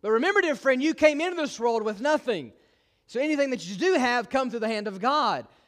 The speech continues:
So God has all jurisdiction, and rightfully so, to give and to take away. Okay?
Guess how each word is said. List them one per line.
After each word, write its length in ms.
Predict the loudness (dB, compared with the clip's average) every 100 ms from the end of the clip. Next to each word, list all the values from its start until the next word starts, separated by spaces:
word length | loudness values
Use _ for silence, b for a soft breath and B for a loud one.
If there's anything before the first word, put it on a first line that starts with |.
| b -10
So 220 | -4 2
God 240 | 6 6
has 140 | 6 8
all 200 | 8 8
jurisdiction, 840 | 4 -2 -2 -2 -2 -2 -6 -6
and 120 | -4
rightfully 540 | 0 2 2 -2 -4 -4
so, 380 | -2 0 0 -2
to 320 | -6 -8 -6
give 500 | -4 0 4 2 2
and 460 | -2 -2 -2 -6
to 500 | -8 -6 -6 -6 -8 -12 _ _ _ _ _ _ _ _ _ _ _ _ _ _ _ _
take 220 | -16 -14 -8
away. 460 | 0 0 0 -6 _ _ _ _ _ _ -18
Okay? 400 | -10 -8 -8